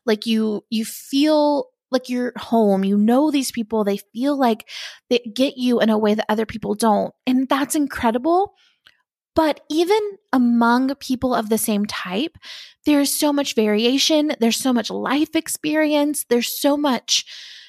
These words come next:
different levels of, of growth in different areas, different ways in which you've changed and shifted and molded, that it's not so simple as, "I'm a seven and now you know me." It's more like, "I'm a seven and here's what I've learned through that."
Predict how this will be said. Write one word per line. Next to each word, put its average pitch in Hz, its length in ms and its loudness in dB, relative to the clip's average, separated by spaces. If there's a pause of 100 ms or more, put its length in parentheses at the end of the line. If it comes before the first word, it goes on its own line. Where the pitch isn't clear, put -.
(140)
different 285 400 0 (420)
levels 247 560 2
of, 214 180 0 (120)
of 202 360 -4
growth 220 640 2
in 254 60 2
different 220 360 -2
areas, 294 540 2
different 302 300 -2
ways 247 280 2
in 262 60 2
which 220 180 0
you've 202 140 -6
changed 269 460 0
and 202 120 -2
shifted 277 400 0
and 190 140 -2
molded, 196 720 -2 (500)
that 240 420 2
it's - 180 -6
not 339 240 -2
so 254 260 0
simple 226 840 0
as, 180 440 -2
"I'm 202 220 -2
a 190 40 -2
seven 247 360 0
and 196 120 0
now 185 160 -4
you 180 180 -10
know 185 380 0
me." 247 460 -4 (680)
It's 240 180 -4
more 262 260 4
like, 214 300 0
"I'm 214 180 0
a 214 60 -2
seven 247 420 0
and 202 160 -2
here's 277 360 0
what 247 180 0
I've 196 160 -4
learned 233 480 -2
through 202 300 -8
that." - 500 -14